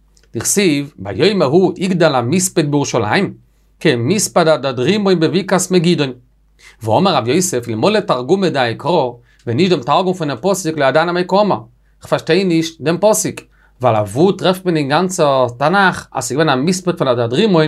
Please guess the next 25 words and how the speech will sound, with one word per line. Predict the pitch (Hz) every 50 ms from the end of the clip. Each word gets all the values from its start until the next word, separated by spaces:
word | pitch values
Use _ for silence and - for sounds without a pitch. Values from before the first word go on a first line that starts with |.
| 156 151 - _ _ _ _ -
אין | 160 156 151
בקעת | 165 170 185 185 185 190
מגידון. | 196 180 175 196 180 202 196 190 190 - _ - _ _ _ - _ -
און | 123 113
דער | 107 101
תרגום | 120 - 110 143 180 185 190
איז | 190 185 180
מתרגם, | 165 156 135 123 135 156 185 202 180 - - -
אז | - - 117 127
דא | 156 185
דא | 180 180 170 165 156 147 143 139 135
א | 127
חיבור | 120 - - 240 214 180 180 180 175
פון | 180 190 180
צוויי | 185 - 202 277 277
אספדים. | 247 - - 226 220 220 185 190 180 - - - _ _ _ _ - - - - - -
אין | 117 113
תרגום, | 123 123 139 160 151 156 147
וואס | 143 151 147
שטייט, | - 123 113 147 - - -
ביום | 135 151 147 139 160 196 220 226 208 202
ההוא | 196 190 175 151 135 156 190 190 185 180 190 - _ _ _ _ -
ישגא | 202 220 233 202 180 165 165 180 165
מספד | 156 156 175 208 185 - - - 202 165
בירושלים, | 185 175 156 160 156 143 131 139 135 - 214 208 151 98 -